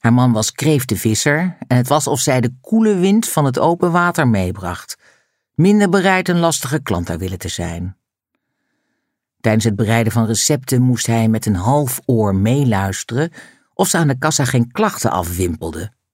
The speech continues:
Dan kreeg hij hetzelfde gevoel als wanneer hij erop toezag dat Olive, zijn vrouw, Christopher niet te streng aanpakte als hij had verzuimd zijn huiswerk te maken of een karweitje op te knappen.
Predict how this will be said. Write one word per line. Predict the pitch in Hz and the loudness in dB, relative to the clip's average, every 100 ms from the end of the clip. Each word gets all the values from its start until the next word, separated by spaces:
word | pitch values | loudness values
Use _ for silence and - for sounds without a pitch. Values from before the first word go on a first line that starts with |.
| _ _ _ _ _ _ _ _ | _ _ _ _ _ _ _ _
Dan | - 147 | -2 0
kreeg | - 196 185 | 0 0 2
hij | 160 151 | 2 2
hetzelfde | 123 - - 208 180 139 | 2 0 -2 -2 -2 -4
gevoel | 123 113 - - 240 175 | -4 -6 -6 -2 0 0
als | 107 131 | 0 2
wanneer | 123 135 143 131 | 2 2 2 2
hij | 127 127 | 2 2
erop | 117 98 87 _ | 0 0 -4 _
toezag | 202 190 156 135 | -4 -2 0 0
dat | 113 104 - | -2 -2 -2
Olive, | 139 107 139 165 | 0 2 0 -2
zijn | - 87 90 | -4 -4 -4
vrouw, | - 90 92 127 151 - _ _ _ _ | -4 -6 -4 -4 -6 -14 _ _ _ _
Christopher | - 262 233 - 127 110 | -2 -2 0 0 0 0
niet | 95 - | -2 -2
te | |
streng | 95 - 101 92 | -6 -4 -2 -2
aanpakte | 82 85 82 - - - 85 - _ _ _ _ | -4 -6 -6 -8 -12 -10 -12 -12 _ _ _ _
als | - - | -8 -4
hij | 98 | -4
had | - | -4
verzuimd | 104 101 98 - | -2 0 0 -2
zijn | 98 | -2
huiswerk | 104 131 127 107 90 | 0 0 0 -4 -4
te | - | -6
maken | 92 87 85 80 - | -4 -4 -8 -10 -12
of | |
een | 85 | -10
karweitje | 87 95 107 120 117 - | -8 -4 -2 -2 -2 -10
op | - | -12
te | - | -14
knappen. | - 92 85 - | -8 -8 -10 -18